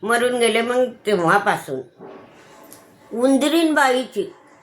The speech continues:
बोधिसत्वावर जास्तच मर्जी बसली, जास्तच विश्वास बसला आणि आपल्याजवळ जी काही सोन्याची नाणी होती ती सर्व त्यांनी बोधिसत्वाला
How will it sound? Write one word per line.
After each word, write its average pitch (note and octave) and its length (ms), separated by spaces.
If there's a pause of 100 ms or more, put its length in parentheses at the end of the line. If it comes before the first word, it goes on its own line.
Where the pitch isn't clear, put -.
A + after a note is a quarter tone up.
(360)
बोधिसत्वावर F3+ 1200
जास्तच F#3+ 760
मर्जी F3 440
बसली, F3+ 680
जास्तच G#3 760
विश्वास F#3 540
बसला E3 520 (520)
आणि F#3+ 500 (440)
आपल्याजवळ A#3 920
जी A3 280 (160)
काही C4+ 480 (560)
सोन्याची B3 680
नाणी G#3 380
होती D#3+ 420 (380)
ती F#3 180
सर्व D3 360
त्यांनी C#3 420 (560)
बोधिसत्वाला C#3+ 1000